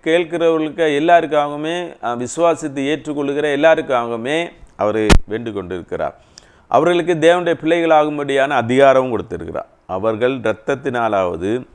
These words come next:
மாம்ச சித்-, சித்தத்தினாலாவது புஸ்-, புருஷனுடைய சித்தத்தினாலாவது பிறவாமல் தேவனாலே பிறந்தவர்கள்."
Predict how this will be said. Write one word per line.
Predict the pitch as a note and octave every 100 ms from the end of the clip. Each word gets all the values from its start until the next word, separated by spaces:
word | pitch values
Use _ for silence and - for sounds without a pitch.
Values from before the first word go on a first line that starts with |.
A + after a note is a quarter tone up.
| - _ _ - G#2
மாம்ச | C3 E3 D3+ E3 D3 -
சித்-, | B2 - - -
சித்தத்தினாலாவது | - A#2+ A2+ D3+ C#3 C3 A#2+ G#2 F#2+ G#2+ A#2+
புஸ்-, | A2+ B2 - - - -
புருஷனுடைய | C3+ E3 F3 E3 D3+ D3+ C#3+
சித்தத்தினாலாவது | C#3 C#3+ D3 D3+ C3+ C3 B2+ B2 B2 A#2+
பிறவாமல் | - A#2 B2+ G#2+ F#2 G2 A#2+ G#2 F#2+
தேவனாலே | A2+ C#3 C#3+ B2+ A2 F#2+ A#2
பிறந்தவர்கள்." | - F#2 F#2 E2 E2+ E2